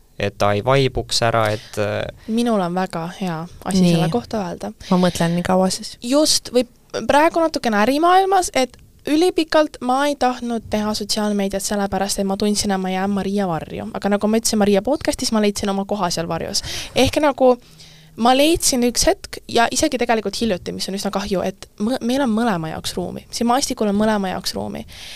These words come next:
Speaker 2: Me teeme eri asju, mõle-, vahepeal need nagu klapivad ja kattuvad, aga mõlemal on ruumi, mõlemad saavad oma asja teha, mõlemad saavad piisavalt nagu, mitte nüüd rahalist
Speaker 1: Rambivalgust
Speaker 2: tasu,
Speaker 1: siis
Speaker 2: aga jah,
Speaker 1: nii-öelda.
Speaker 2: täpselt.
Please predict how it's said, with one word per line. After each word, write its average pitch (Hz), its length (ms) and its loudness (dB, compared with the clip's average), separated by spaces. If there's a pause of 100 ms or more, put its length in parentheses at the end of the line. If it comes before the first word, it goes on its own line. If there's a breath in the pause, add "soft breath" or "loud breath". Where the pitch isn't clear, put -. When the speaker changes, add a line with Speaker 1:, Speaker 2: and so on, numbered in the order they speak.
(220 loud breath)
Speaker 2:
Me 240 100 2
teeme 294 360 6
eri 254 180 4
asju, 302 520 2
mõle-, 247 260 0
vahepeal 240 340 2
need 196 200 -4
nagu 190 460 -4
klapivad 294 500 0
ja 233 80 0
kattuvad, 196 560 2
aga 208 360 0 (180)
mõlemal 262 480 4
on 196 60 0
ruumi, 262 340 0
mõlemad 247 400 0
saavad 214 180 -2
oma 196 140 0
asja 208 180 -6
teha, 226 200 0
mõlemad 208 420 0
saavad 190 480 2 (340 loud breath)
piisavalt 190 560 0
nagu, 170 540 -2 (240 loud breath)
mitte 208 200 2
nüüd 196 120 2
rahalist 185 320 4
Speaker 1:
Rambivalgust 190 320 4
Speaker 2:
tasu, - 20 2
Speaker 1:
siis 175 100 2
Speaker 2:
aga - 100 0
jah, 220 40 4 (120)
Speaker 1:
nii-öelda. 214 160 2
Speaker 2:
täpselt. - 440 -6